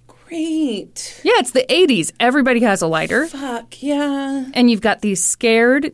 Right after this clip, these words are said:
Speaker 2: jumpy people navigating through a highly flammable structure
Speaker 1: Yeah.
Speaker 2: with lighters out in front of them. Over the years, Six Flags received seven reports recommending that a sprinkler be installed in the haunted castle,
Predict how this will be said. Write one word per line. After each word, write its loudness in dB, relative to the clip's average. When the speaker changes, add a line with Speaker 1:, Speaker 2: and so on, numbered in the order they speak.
Speaker 2:
jumpy 2
people 2
navigating 4
through 2
a 2
highly 2
flammable 0
structure 0
Speaker 1:
Yeah. -20
Speaker 2:
with -6
lighters -2
out -4
in -6
front -8
of -12
them. -12
Over 2
the 0
years, 0
Six -6
Flags -2
received -6
seven -2
reports -4
recommending -4
that -8
a -14
sprinkler -2
be -2
installed 0
in -4
the -4
haunted -6
castle, -6